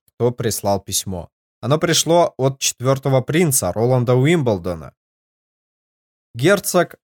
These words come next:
Осман Райан решил поднять бунт и повёл свою армию в атаку на принадлежащие королю земли. Он был казнён прямо на поле боя, и теперь крепость Длинной Песни переходит под управление королевства.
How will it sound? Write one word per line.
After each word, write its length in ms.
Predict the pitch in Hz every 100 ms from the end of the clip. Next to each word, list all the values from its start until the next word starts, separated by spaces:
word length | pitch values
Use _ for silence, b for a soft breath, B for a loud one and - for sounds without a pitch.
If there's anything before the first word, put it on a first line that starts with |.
| -
Осман 460 | 156 - 143 135
Райан 440 | 135 156 120 90 -
решил 600 | - 95 107 - 151 170
поднять 500 | - 113 104 120 107
бунт 400 | 98 104 139 160 _ _ _ _
и 60 | 165
повёл 340 | 160 117 139
свою 320 | 135 127 113 107
армию 420 | 113 131 139 131
в 60 |
атаку 400 | 110 - 110 -
на 180 | 120 110 - _
принадлежащие 960 | - 110 104 98 98 95 113 113 - 110
королю 400 | - 104 98 101
земли. 480 | 104 113 101 82 - _ _ _ _ -
Он 160 | 170
был 200 | 170 180
казнён 580 | - 156 139 156 165 117
прямо 320 | 117 120 135
на 120 | 139 135
поле 280 | 139 139
боя, 560 | 139 139 107 80 78 -
и 120 | 98
теперь 360 | 92 95 127 160
крепость 540 | 143 151 151 139 -
Длинной 420 | 113 117 135 131 123
Песни 560 | - 131 - 113 110 _ -
переходит 500 | 107 101 120 127 131
под 160 | 107 98
управление 800 | 92 104 104 110 117 113 110 104
королевства. 720 | 104 104 101 90 - -